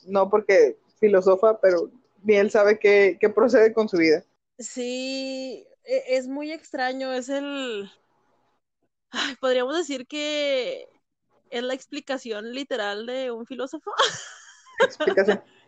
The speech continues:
Speaker 1: Yo, yo le veo más cara de Ernest Hemingway, de, de este
Speaker 2: Pues sí.
Speaker 1: poeta maldito que no sabe qué quiere de su vida,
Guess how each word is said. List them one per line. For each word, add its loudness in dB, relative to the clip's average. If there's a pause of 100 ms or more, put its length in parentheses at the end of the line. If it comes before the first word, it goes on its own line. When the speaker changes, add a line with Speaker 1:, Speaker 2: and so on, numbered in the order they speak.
(240)
Speaker 1:
Yo, 6
yo 6
le 6
veo 4
más 2
cara 4
de 6
Ernest 2
Hemingway, 2 (1400)
de, 6
de 4
este 4
Speaker 2:
Pues -4
sí. 6
Speaker 1:
poeta 6
maldito 2
que 2 (340)
no 0
sabe 4
qué -2
quiere 6
de 6
su 0
vida, 2